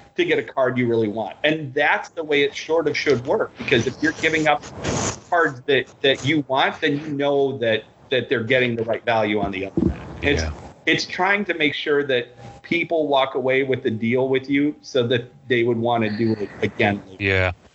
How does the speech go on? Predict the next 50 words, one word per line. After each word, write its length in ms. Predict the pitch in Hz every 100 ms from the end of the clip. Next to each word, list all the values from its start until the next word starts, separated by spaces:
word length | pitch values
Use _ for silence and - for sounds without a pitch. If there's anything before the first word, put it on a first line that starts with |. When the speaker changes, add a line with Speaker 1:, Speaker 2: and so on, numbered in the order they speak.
| _ _ _
Speaker 2:
Yeah, 300 | 98 95 104
I 80 | 120
mean, 140 | 131
I, 80 | 135
I, 240 | 123 135 127 -
I, 540 | 120 - 143 - - -
the 80 | -
simple 320 | 196 160 143
way 140 | 127
of, 100 | 117 - -
uh, 240 | 123 120 113
I 140 | 117
think 260 | 120 110 104
about 300 | 98 98 101
it 80 |
is, 240 | 110 101 110
is 240 | 113 101 101
n-, 160 | 131 127 - 110
don't 160 | 127 403 - - -
where 120 | 107
you 200 | 101 113
eat, 180 | 107 - -
'cause, 240 | 110 -
you 100 | 127
know, 180 | 101 104
E 100 | 120
pac 280 | 123 110 104
is 60 | -
still 180 | 160 110
a 40 |
fairly 260 | - 117 101
finite 460 | 123 107 95 95
pool 220 | - 123 92
of 120 | -
people. 380 | 180 160 87 80 131
Speaker 1:
Yep. 180 | 131 - - - -
Speaker 2:
Um, 340 | 120 120 120
and 100 | 123
especially 400 | 123 170 156 120
if 60 | 110
it's 120 | 113
people 300 | 131 113 113
that 80 | 110
you 80 | 110
trade 300 | - 127 113
with. 120 | 95
I 160 | 110 123
mean, 80 | 131
I 80 |
was, 200 | 127 110